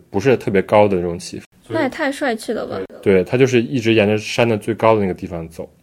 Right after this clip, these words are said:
Speaker 1: 然后其中它会路过几个山峰嘛，其中一个山峰叫金石山。
Speaker 2: 嗯。
Speaker 1: 这个金石山就是看富士山最好的一个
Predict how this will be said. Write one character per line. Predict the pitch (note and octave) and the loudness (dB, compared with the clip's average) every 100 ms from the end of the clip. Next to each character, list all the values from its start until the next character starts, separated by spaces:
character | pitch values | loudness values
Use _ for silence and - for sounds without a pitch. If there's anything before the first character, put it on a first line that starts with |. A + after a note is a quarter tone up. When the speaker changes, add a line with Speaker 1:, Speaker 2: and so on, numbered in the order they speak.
| _ _ _ _ _ | _ _ _ _ _
Speaker 1:
然 | G2+ | 2
后 | A2+ | 2
其 | - | 4
中 | C3 D3+ D3+ - _ _ | 4 4 2 -8 _ _
它 | - C3+ | 2 6
会 | |
路 | B2+ C3+ | 6 6
过 | A2+ | 4
几 | F#2 | 4
个 | E2 | -4
山 | - A2+ | 0 -2
峰 | A2 A2+ | 0 -2
嘛， | G2+ | -2
其 | - | -2
中 | A2+ | -2
一 | A#2 | 0
个 | |
山 | A2 A2+ | 0 -2
峰 | A2+ | 0
叫 | A2 | -2
金 | F#2 A2+ A2 | -2 -2 -4
石 | - D#2+ | -4 -8
山。 | D#2 F2+ E2 - - | -6 -8 -8 -14 -16
Speaker 2:
嗯。 | B3+ A#3+ - | -14 -14 -16
Speaker 1:
这 | - C3 | 0 2
个 | |
金 | A#2 B2 | 4 2
石 | A#2 | 2
山 | A#2+ A#2+ | 2 4
就 | A#2+ | 2
是 | G#2+ G2 | 2 -2
看 | - A#2 | 0 -2
富 | - A2 | -2 -6
士 | |
山 | G2 G#2+ G#2 G2+ A#2+ _ _ _ | -4 -2 -2 -4 -8 _ _ _
最 | C3+ | 0
好 | A2+ F#2+ | 0 -2
的 | F#2 | -4
一 | F2+ | -4
个 | F#2+ E2+ | -2 -4